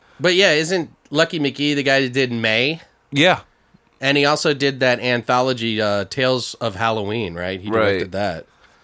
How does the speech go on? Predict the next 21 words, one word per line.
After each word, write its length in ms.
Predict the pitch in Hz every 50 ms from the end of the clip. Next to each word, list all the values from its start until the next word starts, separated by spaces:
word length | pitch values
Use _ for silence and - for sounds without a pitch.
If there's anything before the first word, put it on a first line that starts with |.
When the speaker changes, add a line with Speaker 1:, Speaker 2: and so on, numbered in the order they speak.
| _
Speaker 2:
Another 260 | - - 131 151 151 156
thing 120 | 165 151
I 40 | 139
wanna 160 | 139 131 123
mention, 340 | 120 120 117 117 120 131 113
the 60 | 107
music 380 | 110 120 127 127 123 127 113 -
in 80 | 117
this 160 | 107 92 -
movie 200 | - 107 95 85
is 80 | 90 90
good, 200 | 98 95 87 90 90
and 260 | 92 92 95 92 -
the 60 | 95 110
music 340 | 117 123 131 131 139 131
was 160 | 104 104 101 101
done 220 | 113 104 101 98
by, 240 | 92 92 92 92 90
uh, 220 | 87 85 82 82 - _ _ -
Sean 480 | - - - - 98 101 104 104 104 110
Spillane. 760 | 120 - - - - - 101 98 92 90 82 78 78 78 80